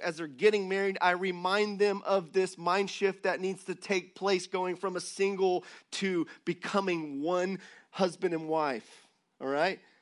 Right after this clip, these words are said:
And the mind shift is change from the me to the we mentality, because that, that is key if your marriage is going to thrive and survive.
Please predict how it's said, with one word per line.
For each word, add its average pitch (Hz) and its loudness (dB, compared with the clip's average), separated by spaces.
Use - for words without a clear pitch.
And 160 0
the 160 -2
mind 185 4
shift 185 0
is 165 0
change 190 0
from 165 -4
the 147 -2
me 202 0
to 202 -2
the 175 -2
we 170 -2
mentality, 131 -4
because 143 -2
that, 175 2
that 190 4
is 170 -2
key 180 -2
if - -4
your 175 0
marriage 165 -2
is 151 -12
going 151 -2
to 147 -12
thrive 147 0
and 127 -8
survive. 120 -4